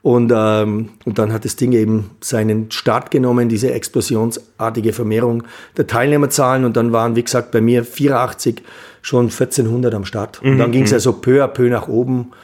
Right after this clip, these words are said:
Speaker 1: aber es waren wirklich schon sehr viele damals.
Speaker 2: Mhm. Und neunzehnhundertfünfundachtzig dann der vierte Platz, kannst du noch aufzählen, die drei, die vor dir waren?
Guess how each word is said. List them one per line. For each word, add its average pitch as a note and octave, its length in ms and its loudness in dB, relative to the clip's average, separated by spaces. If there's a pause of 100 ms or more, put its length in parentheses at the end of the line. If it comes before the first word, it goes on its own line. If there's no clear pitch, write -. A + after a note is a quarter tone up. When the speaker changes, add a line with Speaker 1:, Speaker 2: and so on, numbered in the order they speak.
(220)
Speaker 1:
aber A2 640 2
es - 120 -8
waren A#2 200 0
wirklich A#2 320 -2
schon A2 260 -2
sehr A2 180 -6
viele A2 240 -4
damals. F#2 340 -12
Speaker 2:
Mhm. - 20 -12
Und - 340 -20
neunzehnhundertfünfundachtzig B2+ 720 -2
dann A2+ 120 0
der G#2+ 100 2
vierte C#3 240 -2
Platz, - 320 -6
kannst B2+ 180 -4
du A#2+ 40 -2
noch G2+ 120 0
aufzählen, C#3 360 -4
die A#2+ 80 -4
drei, F#2+ 200 -4
die A#2 80 -6
vor - 180 -4
dir C3+ 120 -2
waren? E3 220 -8